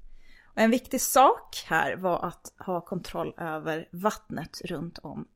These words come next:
staden. Man hade floden Po och två huvudsakliga kanaler, Padenna och Lamisa.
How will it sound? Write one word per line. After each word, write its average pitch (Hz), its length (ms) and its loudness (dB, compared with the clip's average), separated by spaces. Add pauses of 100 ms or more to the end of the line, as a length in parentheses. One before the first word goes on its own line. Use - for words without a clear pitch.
(100)
staden. - 640 -6 (680)
Man 233 100 6
hade 233 160 10
floden 220 400 6 (300)
Po 240 220 4 (440)
och - 280 -2 (440)
två 170 200 0
huvudsakliga 165 600 -6 (260)
kanaler, 185 840 2 (360)
Padenna 214 880 4
och - 340 -10
Lamisa. 190 680 -2